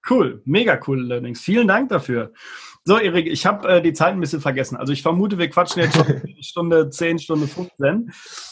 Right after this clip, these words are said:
Speaker 2: Ja.
Speaker 1: Wir werden das mal auf zwei Folgen cutten, weil sonst, äh, wird's ein bisschen lang für die Leute. Danke für deinen Input, danke für deine Offenheit, danke für deine Zeit. Und
Speaker 2: Sehr,
Speaker 1: ich
Speaker 2: sehr
Speaker 1: freue
Speaker 2: gerne.
Speaker 1: mich auf die nächsten, äh, Monate und Jahre, die wir irgendwo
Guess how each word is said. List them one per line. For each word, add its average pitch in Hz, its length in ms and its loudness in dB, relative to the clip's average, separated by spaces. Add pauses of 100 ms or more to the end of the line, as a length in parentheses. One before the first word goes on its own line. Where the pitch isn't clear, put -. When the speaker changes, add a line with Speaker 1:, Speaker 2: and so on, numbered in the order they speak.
(160)
Speaker 2:
Ja. - 320 -6
Speaker 1:
Wir 175 160 0
werden 240 100 2
das 226 160 2
mal 214 100 6
auf 208 100 0
zwei 190 220 2
Folgen 233 380 2
cutten, 240 460 -2
weil 170 420 4
sonst, 165 420 -2
äh, 156 180 -2
wird's 170 180 -2
ein 165 80 -4
bisschen 156 260 -4
lang 185 200 0
für 165 160 -6
die 135 60 -4
Leute. 127 500 -2 (340)
Danke 233 640 2
für 202 200 -2
deinen 190 200 2
Input, 208 500 -2
danke 196 200 0
für 196 80 -4
deine 180 220 -2
Offenheit, 226 680 0 (220)
danke 185 240 4
für 175 60 -6
deine 156 240 0
Zeit. - 800 2 (580)
Und 185 260 2
Speaker 2:
Sehr, 113 80 -2
Speaker 1:
ich 113 100 0
Speaker 2:
sehr 110 100 -2
Speaker 1:
freue - 120 2
Speaker 2:
gerne. 123 100 -4
Speaker 1:
mich - 240 -14
auf 160 260 0
die 160 140 -4
nächsten, 180 480 0
äh, 156 160 -2
Monate 165 580 0
und 143 220 -4
Jahre, 151 440 2
die 131 140 -2
wir 135 320 0
irgendwo 147 720 0